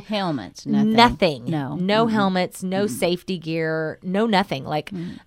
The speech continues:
Speaker 2: just holding a baby, not even strapped to him in, like, a Bjorn or anything. Like, just holding a four-month-old.
Speaker 1: Exactly.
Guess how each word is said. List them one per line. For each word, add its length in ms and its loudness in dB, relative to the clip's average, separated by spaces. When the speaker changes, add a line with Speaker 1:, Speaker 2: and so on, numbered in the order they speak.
Speaker 2:
just 220 0
holding 340 2
a 40 0
baby, 420 2
not 160 6
even 180 0
strapped 340 2
to 80 2
him 140 4
in, 80 0
like, 160 0
a 60 0
Bjorn 340 -2
or 80 0
anything. 300 -2
Like, 140 -2
just 200 0
holding 640 0
a 160 2
four-month-old. 1000 2
Speaker 1:
Exactly. 560 -12